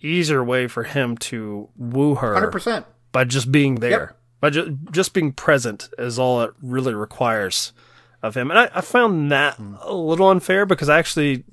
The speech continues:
Speaker 1: do like the, you know, awkward chemistry that they both, 'cause they're both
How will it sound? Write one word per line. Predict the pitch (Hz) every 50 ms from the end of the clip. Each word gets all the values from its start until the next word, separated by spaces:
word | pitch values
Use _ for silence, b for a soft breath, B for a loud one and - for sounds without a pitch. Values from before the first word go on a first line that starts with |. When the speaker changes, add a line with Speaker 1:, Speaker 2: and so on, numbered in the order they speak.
| 135 127 -
Speaker 1:
do | - 147 156 147 135
like | 127 123 135 143 131 - -
the, | - 123 117 110 107 104 101 b b b b b b b b b b b b b _ _ _ _ _ _ -
you | 147 120
know, | 98 87 82 -
awkward | - 139 151 - - - 135 110 107 -
chemistry | - - 156 143 139 - - - 113 104 95 92
that | 95 98 -
they | 113 110 107
both, | 101 110 104 101 -
'cause | - 160
they're | 202 226
both | - 339 311 -